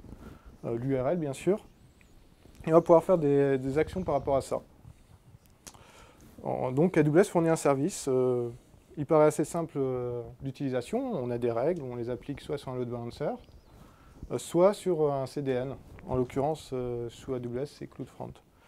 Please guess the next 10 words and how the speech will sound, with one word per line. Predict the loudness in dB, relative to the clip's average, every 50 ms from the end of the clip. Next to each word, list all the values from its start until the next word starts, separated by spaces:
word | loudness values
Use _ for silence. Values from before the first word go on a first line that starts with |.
| -20 -20 -20 -20 -20 -20 -20 -20 -20 -20 -20 -20 -20 -18 -16
Sauf | 2 6 6 6 6 4
que, | 4 6
voilà, | 8 8 8 8 8 6 6 6 4
on | 2
n'est | 0 -2
pas | -2 -4 -4
tous | -4 -6 -8 -4 -4
experts | -4 -6 -4 -4 -4 -4
en | -4 -4
sécurité | -6 -8 -6 -4 -4 -4 0 2 2 2 2 2